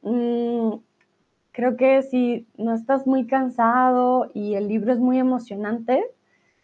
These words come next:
sí, vale también, eh, la pena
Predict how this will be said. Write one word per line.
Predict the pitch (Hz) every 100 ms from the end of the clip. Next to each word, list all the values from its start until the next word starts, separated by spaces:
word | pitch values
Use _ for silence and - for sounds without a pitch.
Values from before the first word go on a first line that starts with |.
| _ _
sí, | 226 185 _ _ _ _ _ _
vale | 185 185 208 202 190
también, | 196 190 190 190 190 _ _ _
eh, | 196 196 190
la | 185 214
pena | 196 220 196 185